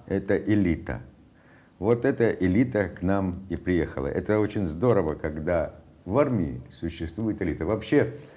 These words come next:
в армии должна существовать элита, должны существовать примеры. Итак, вы отобрали какое-то количество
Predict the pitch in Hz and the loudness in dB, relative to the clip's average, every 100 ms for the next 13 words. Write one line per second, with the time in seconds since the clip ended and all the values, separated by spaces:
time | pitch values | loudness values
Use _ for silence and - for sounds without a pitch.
0 | - - 127 113 101 113 101 98 78 76 | -2 6 8 8 6 6 6 4 -2 -6
1 | - - 78 69 73 67 64 67 95 87 | -10 -8 -6 -4 -4 -6 -8 -4 0 0
2 | 98 85 85 - - 80 76 78 78 64 | 0 -4 -8 -10 -6 -4 -4 -4 -4 -4
3 | 60 - - - - - - - - 113 | -8 -12 -20 -20 -20 -20 -20 -20 -2 2
4 | 120 208 180 165 160 113 156 175 165 135 | 8 8 8 8 8 6 6 6 6 2
5 | - - - - - 101 - 180 175 120 | -4 -16 -20 -20 -6 0 6 8 6 2
6 | 101 113 - - - 110 76 | 2 2 0 -8 -2 0 0